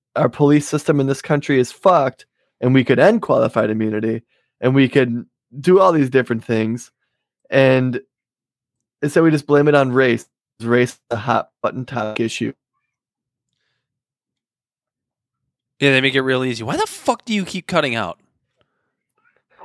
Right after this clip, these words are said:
Speaker 1: Probably 'cause we have two cameras here
Speaker 2: What is
Speaker 1: streaming.
Speaker 2: this lollipop
Speaker 1: I'm gonna have to
Speaker 2: goddamn
Speaker 1: figure that out.
Speaker 2: production that we have here on Libservative? <laughs>
Speaker 1: Did I
Speaker 2: Uh,
Speaker 1: cut out again?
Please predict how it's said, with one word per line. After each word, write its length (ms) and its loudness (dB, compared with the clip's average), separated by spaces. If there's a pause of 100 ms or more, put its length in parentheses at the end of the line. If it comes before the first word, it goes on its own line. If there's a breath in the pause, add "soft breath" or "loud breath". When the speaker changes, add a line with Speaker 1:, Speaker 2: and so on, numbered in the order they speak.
(200)
Speaker 1:
Probably 260 0
'cause 200 -2
we 80 4
have 140 0
two 220 2
cameras 420 -2
here 100 -2
Speaker 2:
What 80 -4
is 40 -6
Speaker 1:
streaming. 240 -2
Speaker 2:
this 220 -4
lollipop 840 -2
Speaker 1:
I'm 60 2
gonna 120 4
have 120 0
to 40 -4
Speaker 2:
goddamn 160 -2
Speaker 1:
figure 160 2
that 100 2
out. 60 2
Speaker 2:
production 380 -2
that 100 -8
we 140 -8
have 580 -8 (800)
here 280 0
on 180 0
Libservative? 680 -4 (720)
<laughs> 0 -
Speaker 1:
Did 1700 -10
I 160 2
Speaker 2:
Uh, 20 2
Speaker 1:
cut 120 4
out 160 4
again? 460 0